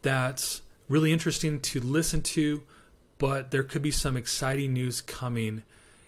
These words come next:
in this case. And I'm talking about Mary and Bill, an Ohio cold case that I'm listening to,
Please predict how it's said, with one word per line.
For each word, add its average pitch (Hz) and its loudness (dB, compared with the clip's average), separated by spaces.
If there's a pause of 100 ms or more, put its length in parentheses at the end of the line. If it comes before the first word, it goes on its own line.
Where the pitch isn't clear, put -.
(200)
in 120 0
this 117 0
case. - -2 (220)
And 120 -4
I'm 120 -2
talking 131 -2
about 120 0
Mary 123 -2
and 117 -4
Bill, 117 0 (440)
an 117 -2
Ohio 123 0
cold 123 0
case 123 2
that 117 0
I'm 123 0
listening 131 2
to, 127 0